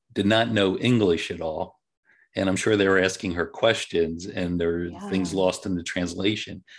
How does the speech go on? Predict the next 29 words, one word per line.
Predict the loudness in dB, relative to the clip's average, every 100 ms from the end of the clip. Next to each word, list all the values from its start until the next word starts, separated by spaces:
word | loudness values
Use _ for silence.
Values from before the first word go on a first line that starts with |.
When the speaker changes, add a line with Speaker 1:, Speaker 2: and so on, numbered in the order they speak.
| -16
Speaker 1:
She | -6 -6
died, | -2 -2 0 -4 -6 -4
she, | 0 2 0 -4 _ -20 -20 _
she | -4 0 0 0 -2 -6 -10
had | -6 -4
her | -2
symptoms | -4 0 0 0 -4 -4 -2
after | -4 -4
giving | -2 0 0 0
birth. | 0 -2 -4 -10
So | -6 -4
it's | -4
more | -2 -2
likely | 0 0 0 -2
postpartum | -2 -4 -6 -6 -4 -2 -4 -6
depression. | -12 -6 -6 -4 -8 -12 _ _ _ _ _ _ -18 -10
And | -4 0
they |
Speaker 2:
Yeah. | 0
Speaker 1:
didn't | 0 -2
have | 0
very | 2 2
effective | 2 0 -4 -8
treatments | -4 -4 -4 -8
at | -8
the | -6
time, | -4 -4
except | -4 -6
to | -6